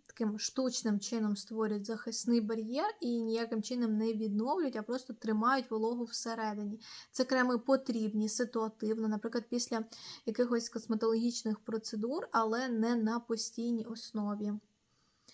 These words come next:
Так, це я сказала. Ага, до речі, я вже вам обіцяла, що ми повернемося до ось тих таблиць, які я давала в темі про очищення, де у нас, е, склад олійок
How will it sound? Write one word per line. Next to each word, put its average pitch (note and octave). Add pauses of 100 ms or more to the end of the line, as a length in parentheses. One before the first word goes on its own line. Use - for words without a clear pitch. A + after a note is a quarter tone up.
(920)
Так, G#3
це A3+
я G#3+
сказала. A#3+
Ага, A3+ (320)
до A#3
речі, A3 (1080)
я A3+
вже A3+
вам A3
обіцяла, B3+
що A#3+
ми A3+
повернемося A#3
до A3 (280)
ось A3
тих A3+
таблиць, A3+
які A#3
я A#3
давала G#3+
в A3
темі A3+
про A3
очищення, B3
де A3+ (340)
у A#3
нас, A#3
е, A#3
склад G#3+
олійок B3